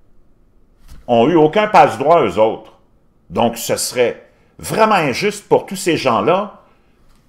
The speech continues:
que les démocrates arrivent avec un plan pour éliminer la dette étudiante. » Puis là, t'as l'autre qui était, qui essayait de débattre ça, puis, ben, il y avait des arguments un petit peu boiteux,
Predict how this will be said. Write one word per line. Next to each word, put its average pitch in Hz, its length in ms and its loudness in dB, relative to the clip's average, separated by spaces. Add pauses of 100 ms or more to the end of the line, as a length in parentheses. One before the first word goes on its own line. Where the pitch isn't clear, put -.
(1160)
que 139 120 0
les 127 160 4
démocrates 139 640 0
arrivent 135 260 -2
avec 113 260 0
un 104 140 0
plan 143 380 -6 (400)
pour 139 240 2
éliminer 120 380 0
la 117 120 4
dette 180 240 -2
étudiante. » 87 540 -4 (760)
Puis 143 100 -10
là, 214 100 2
t'as 208 140 4
l'autre 180 280 2
qui - 100 -8
était, 117 200 -6
qui 127 120 -8
essayait 131 220 -4
de 120 80 -8
débattre 113 340 0
ça, 139 280 -6
puis, 82 120 -16 (460)
ben, 90 120 -2
il 85 40 -4
y 101 60 4
avait 110 140 0
des 107 200 -2
arguments 110 300 -4
un 104 120 -4
petit - 160 -16
peu 135 160 -8
boiteux, 165 580 -6